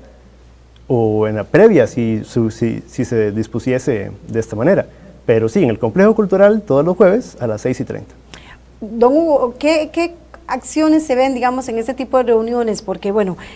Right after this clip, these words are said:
Speaker 2: ya estamos previo a arrancar la, la llegada del material electoral. No sé si el centro de mando, como ha sido en el pasado, se va igualmente a instalar en el Complejo Cultural o va a haber algún cambio. ¿Qué decisiones han tomado ustedes como Junta?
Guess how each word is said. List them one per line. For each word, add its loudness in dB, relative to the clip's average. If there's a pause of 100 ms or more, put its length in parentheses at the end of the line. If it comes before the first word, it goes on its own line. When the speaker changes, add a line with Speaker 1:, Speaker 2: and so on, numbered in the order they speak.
(120)
Speaker 2:
ya 6
estamos 2
previo 4
a 0
arrancar 2
la, 0
la 0
llegada 6
del 4
material -4
electoral. 0
No -6
sé -4
si -6 (300)
el 2
centro 4
de 6
mando, 6
como 2
ha 0
sido 0
en 0
el 4
pasado, 4
se -2
va 6
igualmente 4
a 4
instalar 2
en 0
el -4
Complejo -2
Cultural 4
o -2
va -2
a -2
haber -2
algún -2
cambio. 4
¿Qué 4
decisiones 2
han 0
tomado 0
ustedes -2
como -6
Junta? -4